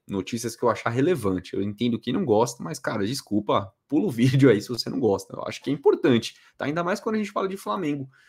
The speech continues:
que é o nosso principal concorrente por títulos, né? Já faz um tempo que Palmeiras e Flamengo vêm rivalizando.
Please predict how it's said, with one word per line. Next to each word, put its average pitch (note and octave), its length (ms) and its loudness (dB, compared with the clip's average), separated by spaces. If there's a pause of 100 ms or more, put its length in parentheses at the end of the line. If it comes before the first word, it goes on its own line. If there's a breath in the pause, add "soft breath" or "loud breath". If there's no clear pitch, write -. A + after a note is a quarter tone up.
(160 soft breath)
que - 180 0
é D3 80 6
o E3+ 80 2
nosso F3 300 -4
principal - 380 0
concorrente E4+ 520 -2
por - 160 -2
títulos, G2 480 -4
né? A2+ 140 -2
Já G2 160 -8
faz - 220 -4
um E3 100 0
tempo C#3 280 -2
que C4+ 100 -6
Palmeiras G#2+ 400 2
e B2+ 40 -6
Flamengo C3+ 380 -2
vêm C3+ 140 -2
rivalizando. A#2 600 -2